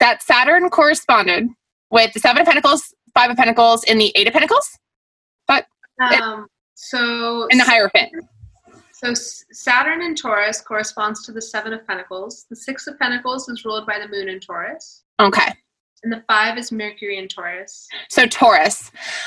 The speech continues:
Speaker 2: Yes.
Speaker 1: I did not know that.
Speaker 2: Now you
Speaker 1: And
Speaker 2: do.
Speaker 1: as you've <laughs> talked about it, and just, like, the bearing down and, like, how it's very serious and relates to the Hierophant in Taurus season, I swear to God,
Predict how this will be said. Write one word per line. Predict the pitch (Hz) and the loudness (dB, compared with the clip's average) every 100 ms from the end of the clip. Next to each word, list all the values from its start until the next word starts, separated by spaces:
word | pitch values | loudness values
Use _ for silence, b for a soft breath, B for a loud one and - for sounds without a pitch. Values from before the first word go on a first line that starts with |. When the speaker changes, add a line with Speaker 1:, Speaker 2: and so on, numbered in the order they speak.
| B - | B -14
Speaker 2:
Yes. | 220 | -2
Speaker 1:
I | 240 226 - _ _ - | 0 0 -4 _ _ -2
did | 262 | 2
not | 302 392 339 - - | 6 6 6 2 4
know | 240 240 233 | 6 6 4
that. | - - - _ _ _ _ 226 | 2 0 -6 _ _ _ _ -18
Speaker 2:
Now | 190 | -16
you | 190 | -2
Speaker 1:
And | 254 254 254 | 2 2 2
Speaker 2:
do. | - _ 233 | -2 _ 0
Speaker 1:
as | 262 302 285 | 2 2 4
you've | 330 320 | 4 4
<laughs> | 403 | 4
talked | 330 349 - 214 | 4 4 0 0
about | 214 196 | 4 4
it, | 180 185 - B B B B 247 | 4 0 -6 B B B B 2
and | 254 | 2
just, | 302 302 | 4 2
like, | 269 - _ 254 | 2 0 _ 0
the | 240 | 0
bearing | 233 240 247 254 240 | 2 4 6 4 4
down | 226 220 214 208 | 4 4 4 4
and, | 202 | 4
like, | 196 196 | 2 2
how | - 226 | 2 2
it's | 220 - | 2 2
very | 226 226 226 | 4 4 2
serious | 226 214 208 | 2 4 4
and | 214 | 4
relates | 208 214 208 | 4 4 2
to | 240 | 2
the | 208 | 2
Hierophant | 196 220 220 220 214 | 4 2 2 0 0
in | 208 | 2
Taurus | 233 233 - | 4 4 2
season, | 208 196 190 | 2 2 2
I | 214 | -2
swear | - - 220 233 254 | -2 -2 2 4 2
to | |
God, | 233 220 214 294 | 4 4 6 4